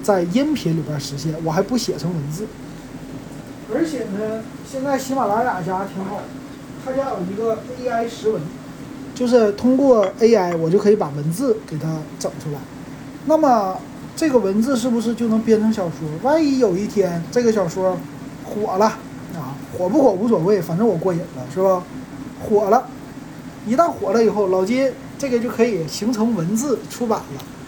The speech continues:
说不定喜马拉雅帮我出版了。哎，我就这么想，想着想着越想越有意思，这就一个人的时间，这个就是什么时间？白日梦时间，挺好玩。那晚上睡觉之前，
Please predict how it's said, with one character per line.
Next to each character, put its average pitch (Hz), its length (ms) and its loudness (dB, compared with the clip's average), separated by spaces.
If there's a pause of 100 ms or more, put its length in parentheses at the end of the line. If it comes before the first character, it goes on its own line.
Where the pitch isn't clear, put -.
(340)
说 220 140 6
不 226 80 2
定 247 120 0
喜 220 160 0
马 214 140 4
拉 175 160 2
雅 202 120 6 (100)
帮 165 100 2
我 165 120 2
出 151 160 -6
版 160 60 -2
了。 - 720 -10
哎， 190 380 4 (560)
我 180 100 0
就 196 100 6
这 247 120 6
么 226 100 4
想， - 220 0 (100)
想 220 300 4
着 330 100 2
想 285 260 0
着 202 80 2
越 247 160 4
想 214 260 -2
越 180 60 4
有 170 60 -2 (160)
意 151 100 -2
思， - 80 -10 (160)
这 311 140 -2
就 311 120 0
一 220 160 0
个 220 100 6
人 175 120 4
的 170 80 0
时 160 120 -4
间， 143 180 -6 (480)
这 370 200 6
个 294 80 4
就 262 140 2
是 220 260 6
什 - 180 -4
么 214 120 2
时 190 160 -2
间？ 143 40 -4 (300)
白 160 200 0
日 240 260 2
梦 262 160 2 (200)
时 - 120 -12
间， 131 240 -10 (400)
挺 180 100 -2
好 175 60 -2
玩。 160 80 -6 (1160)
那 311 80 4
晚 269 260 4
上 220 100 6
睡 262 180 2
觉 269 160 8
之 247 140 -2
前， 185 420 -2